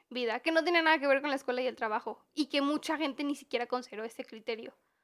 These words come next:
Entonces, a mí me hizo ruido eso, pero es porque realmente yo, pues sí, o sea, como que me causa mucha intriga ver cómo todos pensamos de manera diferente. A ti dijiste, "No, yo mido mi felicidad",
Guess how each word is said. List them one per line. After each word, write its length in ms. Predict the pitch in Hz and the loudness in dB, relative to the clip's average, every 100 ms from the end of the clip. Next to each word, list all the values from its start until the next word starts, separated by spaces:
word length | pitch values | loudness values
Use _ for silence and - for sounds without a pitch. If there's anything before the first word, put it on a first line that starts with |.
| _ _ _ _ | _ _ _ _
Entonces, 520 | 294 285 302 339 339 277 - - _ _ - | -2 2 2 2 2 -2 -8 -18 _ _ 6
a 120 | 285 | 6
mí 200 | 294 339 | 8 6
me 160 | 330 285 | 6 4
hizo 180 | 339 339 | 6 4
ruido 320 | 277 269 254 | 4 6 6
eso, 440 | 269 311 381 - _ | 4 2 -2 -4 _
pero 160 | 285 247 | 2 2
es 80 | |
porque 580 | 262 269 269 220 196 - _ | 2 -6 -4 -4 -6 -12 _
realmente 760 | 254 240 240 240 247 240 277 - _ _ _ _ _ _ _ _ | -4 -2 -6 -2 -2 -2 -6 -16 _ _ _ _ _ _ _ _
yo, 640 | 277 269 254 247 240 247 262 _ _ _ _ _ | 4 6 6 6 2 -2 -8 _ _ _ _ _
pues 140 | - 320 | -2 6
sí, 60 | |
o 80 | 453 | 8
sea, 120 | 440 381 | 8 6
como 160 | 320 | 0
que 280 | 285 285 254 240 _ _ _ _ | -2 -4 -4 -8 _ _ _ _
me 140 | 254 247 | -4 0
causa 260 | 262 285 | 2 2
mucha 240 | 302 294 320 | 0 0 -2
intriga 300 | 277 262 262 | -2 0 0
ver 160 | 247 | 0
cómo 360 | 226 247 240 - _ _ - | -4 -8 -6 -8 _ _ 2
todos 300 | 233 247 262 | 4 4 2
pensamos 460 | 254 262 226 226 | -2 -2 -4 -6
de 80 | 233 | -8
manera 220 | 226 220 | -10 -8
diferente. 500 | 220 226 240 240 - - | -6 -4 -2 -4 -4 -2
A 100 | 226 | -2
ti 420 | 262 247 247 240 _ _ _ _ - | -2 -6 -6 -10 _ _ _ _ -10
dijiste, 300 | - 220 240 | -10 -8 -2
"No, 160 | 269 311 | 2 2
yo 140 | 285 | 2
mido 240 | 285 294 277 | 0 0 0
mi 160 | 269 | 0
felicidad", 480 | 269 240 269 233 226 | -2 -4 -2 0 0